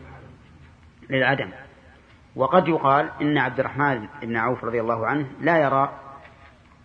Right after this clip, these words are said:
أن الإشهاد شرط في صحة النكاح، والمسألة فيها خلاف بين العلماء، هل يشترط لصحة النكاح الإشهاد أو لا يشترط؟ لكن فيه إشكال على حسب ما ذكره الشارح،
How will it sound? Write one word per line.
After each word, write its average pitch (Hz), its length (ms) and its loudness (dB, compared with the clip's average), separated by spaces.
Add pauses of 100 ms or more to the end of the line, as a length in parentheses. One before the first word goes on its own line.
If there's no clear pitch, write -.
(160)
أن 143 240 2
الإشهاد 135 580 -2
شرط 131 540 -2 (760)
في 139 100 0
صحة 127 340 -6
النكاح، 104 440 -12 (1400)
والمسألة 143 380 0
فيها 143 240 2
خلاف 135 320 0
بين 127 120 2
العلماء، 120 400 -2 (680)
هل 131 140 -2
يشترط 143 500 2
لصحة 123 360 -6
النكاح 120 440 0
الإشهاد 139 460 0 (240)
أو 143 120 6
لا 131 100 4
يشترط؟ - 360 -6 (1400)
لكن 147 260 2
فيه 165 260 6
إشكال 156 420 2
على 131 220 2
حسب 143 260 -2
ما 127 140 0
ذكره 127 320 -2
الشارح، - 580 -4